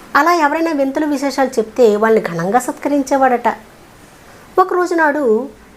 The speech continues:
ఒక వృద్ధ బ్రాహ్మణుడు విక్రమాదిత్యుడు కొలువులు తీరి ఉండగా వచ్చాట. అప్పుడు విక్రమార్కుడు అడిగేట, "బ్రాహ్మణోత్తమ, మీ గ్రామంలో ఏమి వింత ఉందో చెప్పండి" అన్నట.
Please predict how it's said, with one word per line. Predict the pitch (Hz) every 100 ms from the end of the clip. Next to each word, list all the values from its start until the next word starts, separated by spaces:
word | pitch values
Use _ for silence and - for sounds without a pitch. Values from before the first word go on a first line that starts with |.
| - - - - -
ఒక | 330 330
వృద్ధ | 269 233
బ్రాహ్మణుడు | 294 277 269 240 226 220 247 196 214 240 - - - - - - - _ 220
విక్రమాదిత్యుడు | 220 269 269 226 214 226 196 185 _
కొలువులు | - 220 214 220
తీరి | 220 208
ఉండగా | 202 190 185 220 339 - - - - -
వచ్చాట. | 185 - 170 - 165 - - - - - - -
అప్పుడు | 220 214
విక్రమార్కుడు | - - 190 208 196 175
అడిగేట, | 185 180 -
"బ్రాహ్మణోత్తమ, | - - - 208 208 208 196 185 180 269 - - - - - - - - - - 311
మీ | 359
గ్రామంలో | 330 349 440 359
ఏమి | 330 311 320
వింత | 330 294
ఉందో | 277 269
చెప్పండి" | 262 226 - 220 220 285 185
అన్నట. | 175 175 -